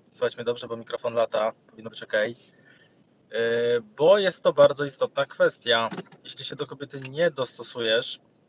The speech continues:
tylko będziesz facetem, który robi wszystko na opak, mm,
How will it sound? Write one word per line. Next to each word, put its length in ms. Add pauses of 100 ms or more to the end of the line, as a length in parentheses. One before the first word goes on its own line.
(400)
tylko 200
będziesz 280
facetem, 440
który 420 (440)
robi 180
wszystko 320
na 140
opak, 400 (840)
mm, 300